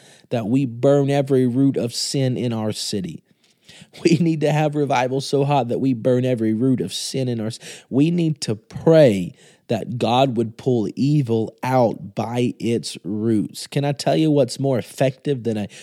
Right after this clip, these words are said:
organized protest? Prayer. Turning to Jesus. Jesus can accomplish more than any of us can ever hope to accomplish. There's only one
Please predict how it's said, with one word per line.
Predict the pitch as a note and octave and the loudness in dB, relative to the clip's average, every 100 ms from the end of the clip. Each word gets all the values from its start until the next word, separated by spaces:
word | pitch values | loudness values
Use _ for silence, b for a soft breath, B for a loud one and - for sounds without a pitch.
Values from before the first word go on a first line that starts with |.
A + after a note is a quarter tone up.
| B - | B -4
organized | A#2+ B2 B2+ A2 - - | -2 0 -2 -2 -6 -4
protest? | B2 B2+ - D3 D3 - b b b _ | 0 0 2 0 0 -2 b b b _
Prayer. | - - - C3+ C3 A#2+ G#2 - B B B - _ | -14 -8 0 4 4 4 0 -4 B B B -20 _
Turning | - - C#3+ D3+ D3+ D3+ | -6 0 2 4 2 0
to | D3+ | -2
Jesus. | C3 B2 C3 B2+ A2+ G#2 - B B B A#2+ | -2 0 0 0 -2 -4 -6 B B B -8
Jesus | A2+ C3+ E3+ D#3+ E3 D#3 | 2 2 4 2 0 0
can | - C3+ | -2 -2
accomplish | A2 - - C3+ D3+ C#3+ D3+ D3+ - - | -2 -8 -4 0 0 -2 -2 -2 -2 -6
more | C3+ C3+ C#3+ D#3 D#3 | -4 -2 2 2 2
than | B2 B2 A#2 - _ | 0 -4 -4 -12 _
any | E3 E3+ D#3+ D3 | -4 -2 0 2
of | B2 | 2
us | A2+ G2+ F#2 - B B B | 2 -2 -4 -10 B B B
can | - | -4
ever | A#2+ A2 G2+ | -2 0 0
hope | F#2+ G#2+ - | -2 -4 -4
to | G#2 | -6
accomplish. | F#2 G#2+ G2+ A2 | -6 -8 -6 -4
There's | B2 F3 | -2 0
only | G3 F#3 | 0 0
one | D#3 A#2+ A#2+ D#3 C#3 F#2+ E2 | 0 -2 2 2 2 -2 -8